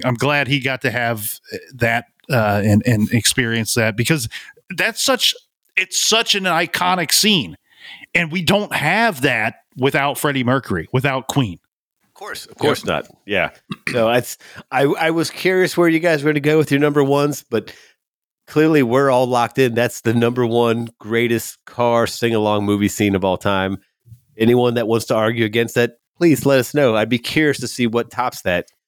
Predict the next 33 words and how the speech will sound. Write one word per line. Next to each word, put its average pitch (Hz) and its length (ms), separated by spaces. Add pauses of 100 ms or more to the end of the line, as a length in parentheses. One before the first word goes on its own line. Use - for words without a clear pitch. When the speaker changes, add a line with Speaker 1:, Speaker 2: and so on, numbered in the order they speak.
(220)
Speaker 2:
but 98 180 (360)
good 127 200
luck, 104 440
'cause 90 160
that 123 220
thing, 110 280 (100)
that's 127 240
just, - 320 (480)
it's - 120
amazing. 131 440
And 117 180 (480)
I, 127 180 (180)
I, 151 40 (140)
I 147 100
probably 151 340
watched 135 420
it, - 420 (480)
uh, 110 140
past 135 340
two 139 140
weeks, 131 320 (540)
I 135 40
bet 135 260 (220)
ten 117 180
times. 80 440 (480)
<laughs> - 0 (760)
Just 151 160
because 160 320
I'm 151 120
like, 143 200
Speaker 3:
I - 40 (100)
Speaker 2:
"Oh 165 40
my," 139 200